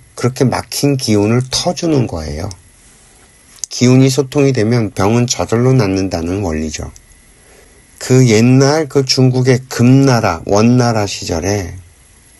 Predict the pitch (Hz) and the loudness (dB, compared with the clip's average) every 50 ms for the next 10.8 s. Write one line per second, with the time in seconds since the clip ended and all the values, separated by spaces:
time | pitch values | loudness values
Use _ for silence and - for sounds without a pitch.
0 | - - 104 117 131 147 151 147 143 135 127 127 131 - 123 123 127 - - 147 | -4 0 2 4 4 4 2 2 2 2 0 0 -2 -2 -2 -2 0 0 -2 -2
1 | 147 139 156 135 107 92 87 92 113 127 135 135 127 131 113 104 95 98 95 87 | 0 0 0 2 2 2 0 2 2 4 2 2 0 -2 -4 -6 -4 -6 -6 -6
2 | 80 - - 82 76 76 87 95 92 87 - - _ _ _ _ _ _ _ _ | -6 -6 -8 -8 -8 -8 -10 -10 -12 -12 -16 -20 _ _ _ _ _ _ _ _
3 | _ _ _ _ _ _ _ - - 117 113 123 120 113 113 113 107 113 113 107 | _ _ _ _ _ _ _ -8 -6 -2 0 2 2 2 2 0 0 0 0 0
4 | 110 104 98 - - - 113 120 131 131 151 151 151 143 135 127 120 113 107 107 | 0 -2 -2 -4 -2 0 2 2 2 2 2 2 2 4 2 2 2 0 -2 -2
5 | 107 104 98 87 90 92 87 90 92 92 92 92 87 85 80 80 78 80 - 104 | -4 -4 -4 -4 -4 -4 -4 -4 -4 -2 -4 -4 -4 -6 -6 -8 -8 -8 -6 -6
6 | 107 113 113 127 - - _ _ _ _ _ _ _ _ _ - - _ - - | -6 -6 -8 -10 -14 -20 _ _ _ _ _ _ _ _ _ -20 -20 _ -14 -6
7 | - 110 117 139 147 143 143 131 131 127 131 135 135 127 - 110 107 107 - - | 0 2 4 4 4 4 2 2 2 2 4 4 2 2 0 -2 -4 -4 -4 -2
8 | 170 185 185 185 175 151 156 139 131 131 120 131 - - - 113 107 104 104 104 | 2 4 4 4 2 0 -4 -4 -2 -2 -2 -4 -6 -8 -4 -2 -2 0 0 0
9 | 110 117 120 123 - - - - 87 - 110 - - - 143 139 - 165 147 135 | 0 0 -2 -2 -4 -6 -8 -8 -8 -8 -8 -8 -6 -6 -4 -2 -2 -2 -2 -2
10 | 127 - 110 101 107 101 104 104 101 98 92 - - - - | -4 -4 -6 -4 -4 -4 -4 -4 -4 -4 -6 -8 -10 -12 -12